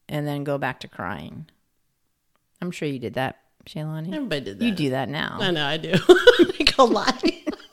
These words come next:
Speaker 2: Just ask my sister.
Speaker 1: Make a lie.
Speaker 2: <laughs> Ask my sister. She'd be like, "I told you." <laughs> Oh, my God. <laughs>
Speaker 1: One-year-olds learn concealment.
Speaker 2: Okay.
Speaker 1: Two-year-olds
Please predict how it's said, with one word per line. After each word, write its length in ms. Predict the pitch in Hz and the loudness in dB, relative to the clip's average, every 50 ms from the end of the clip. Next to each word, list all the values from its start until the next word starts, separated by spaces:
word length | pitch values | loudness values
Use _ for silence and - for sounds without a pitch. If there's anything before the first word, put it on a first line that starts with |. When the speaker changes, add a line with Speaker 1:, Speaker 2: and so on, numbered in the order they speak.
| _ _ | _ _
Speaker 2:
Just 140 | _ - - | _ -10 -6
ask 220 | - 180 - - | -4 -4 -4 -2
my 100 | 180 185 | -2 -4
sister. 160 | 185 - - - - | -4 -2 2 4 4
Speaker 1:
Make 140 | 320 240 196 | 6 6 6
a 80 | 220 214 | 6 6
lie. 480 | 196 180 175 180 170 175 180 185 285 - - 392 - - - | 6 4 2 2 0 2 2 2 2 2 0 -2 -2 -4 -10
Speaker 2:
<laughs> 240 | - - - - - | -12 -12 -12 4 6
Ask 240 | 392 311 311 - - | 6 8 8 6 4
my 160 | 330 277 262 | 6 6 6
sister. 460 | 294 - - 320 311 - - - 233 214 | 6 8 8 8 8 8 10 8 8 8
She'd 200 | - - 339 311 | 8 6 6 8
be 60 | 320 | 8
like, 140 | 285 285 311 | 8 8 6
"I 880 | 381 440 - - 403 415 440 466 440 403 415 427 415 392 359 294 262 277 | 6 6 8 10 10 12 12 12 10 8 6 8 8 10 8 8 8 6
told 100 | 330 - | 4 4
you." 200 | - - - - | 4 -2 -10 -12
<laughs> 0 | - _ _ - - - - - - - _ _ - - - _ - _ _ _ _ _ _ _ _ _ _ _ _ _ _ _ _ _ _ _ _ _ _ - - - - - - - - - - - - 254 | -12 _ _ -20 -20 -20 -18 -18 -20 -20 _ _ -16 -16 -16 _ -20 _ _ _ _ _ _ _ _ _ _ _ _ _ _ _ _ _ _ _ _ _ _ -6 -6 -4 -4 -6 -6 -6 -8 -8 -14 -16 -10 -6
Oh, 180 | 226 220 214 | -4 -2 -2
my 160 | 208 202 196 190 190 | -2 -2 -4 -2 0
God. 480 | 208 - - - - 392 - 175 190 | 0 -2 4 8 10 10 10 12 10
<laughs> 0 | 208 | 10
Speaker 1:
One-year-olds 1000 | 220 226 254 269 277 285 285 285 277 240 214 190 185 185 180 180 185 180 185 202 | 12 10 8 8 8 8 6 6 8 8 8 8 8 8 6 4 4 2 0 -2
learn 680 | 175 170 175 175 175 175 175 175 170 170 170 170 170 175 | 0 2 4 6 6 6 6 6 4 4 2 0 -2 -4
concealment. 960 | - - 180 185 190 - - - 220 202 170 151 147 143 139 147 180 - - - - - - _ _ _ _ _ _ _ _ _ _ _ _ _ _ _ _ _ - | -4 -4 -2 -2 -2 -2 0 0 2 2 2 2 0 0 -2 -2 -4 -4 -8 -16 -20 -20 -20 _ _ _ _ _ _ _ _ _ _ _ _ _ _ _ _ _ -16
Speaker 2:
Okay. 440 | 190 - - 170 170 190 190 196 196 _ _ _ _ _ _ _ _ _ _ _ - _ _ _ _ _ - | -14 -12 -10 -10 -6 -6 -6 -6 -8 _ _ _ _ _ _ _ _ _ _ _ -20 _ _ _ _ _ -8
Speaker 1:
Two-year-olds 1000 | - - 240 240 247 254 220 208 196 190 190 185 185 180 175 180 196 - - | -4 0 2 2 4 4 4 4 4 4 4 4 4 2 2 0 -2 -8 -12